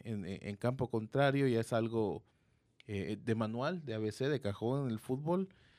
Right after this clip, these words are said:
Y, y co-, y con solo eso, el Ford sacó dos goles de, de ventaja en el partido de ida. Imagino que es algo que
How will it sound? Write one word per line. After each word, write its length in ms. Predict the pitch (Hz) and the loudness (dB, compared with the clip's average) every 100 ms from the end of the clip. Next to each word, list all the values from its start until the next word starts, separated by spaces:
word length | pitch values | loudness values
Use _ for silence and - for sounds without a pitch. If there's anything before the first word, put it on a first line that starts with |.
| - _ - | -20 _ -6
Y, 1040 | 110 107 104 101 98 95 92 90 85 - - | -2 0 0 0 0 -2 -2 -4 -6 -8 -8
y 100 | 101 | -2
co-, 140 | 120 | -2
y 80 | 120 | -2
con 160 | - 120 | 4 4
solo 280 | 196 202 214 | 6 6 4
eso, 300 | 208 127 107 _ _ _ _ _ _ _ - | 0 -4 -6 _ _ _ _ _ _ _ -4
el 160 | 107 104 | -2 0
Ford 220 | 120 113 | 2 2
sacó 340 | - 110 117 | 2 0 4
dos 140 | 113 107 | 4 6
goles 260 | 113 107 | 4 4
de, 300 | 104 90 - - - _ _ - _ - - | 0 -2 -4 -12 -20 _ _ -20 _ -20 -4
de 160 | 110 | -2
ventaja 480 | 104 104 113 113 120 | 0 0 0 0 0
en 60 | 107 | 0
el 100 | 98 | -2
partido 400 | 101 - 110 104 | -4 0 2 4
de 120 | 101 | 4
ida. 320 | 113 131 135 | 2 4 6
Imagino 500 | 127 104 - 113 107 | 4 2 0 0 0
que 160 | - 101 | 0 0
es 140 | 98 | 2
algo 320 | 107 101 104 - | 0 0 -2 -2
que 320 | 104 73 | -6 -6